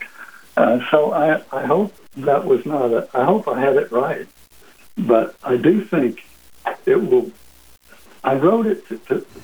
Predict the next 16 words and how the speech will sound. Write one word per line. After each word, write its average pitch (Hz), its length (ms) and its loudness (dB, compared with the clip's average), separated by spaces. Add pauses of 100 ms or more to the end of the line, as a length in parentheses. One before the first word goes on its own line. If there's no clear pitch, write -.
(140)
so 151 160 2
that 147 180 0
it 165 140 0
would 139 200 2
inspire 143 600 0
people 110 560 -2 (720)
to, 123 400 2 (580)
uh, 113 320 -2 (640)
to 113 300 4 (400)
recognize, 110 840 0 (640)
inspire 147 720 0 (500)
Christians 175 500 0
and 98 140 -8
Catholics - 520 0
to 113 160 0
recognize 107 640 0